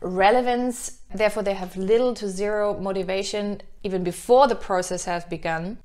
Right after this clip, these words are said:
And that is a big issue, 'cause of course you need your people to be motivated and to be on board. So do you really mean substitution? Do you mean change, which means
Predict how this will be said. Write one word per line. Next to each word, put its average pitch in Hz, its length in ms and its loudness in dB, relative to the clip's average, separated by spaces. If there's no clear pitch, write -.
And 262 140 2
that 294 160 4
is 254 160 2
a 240 40 2
big 254 300 2
issue, - 320 -2
'cause 196 540 -6
of - 180 -8
course 285 360 2
you 220 60 -4
need 208 180 -4
your 196 100 -2
people 180 400 -4
to - 240 -8
be 170 80 -6
motivated 165 640 -4
and 170 120 -8
to 175 80 -8
be 170 180 -8
on 170 180 -6
board. - 400 -8
So 254 240 4
do 240 120 4
you 233 240 2
really 220 260 2
mean 220 420 2
substitution? 370 840 0
Do 247 100 4
you 247 340 2
mean 220 320 0
change, 277 640 0
which 240 260 -2
means 214 540 -4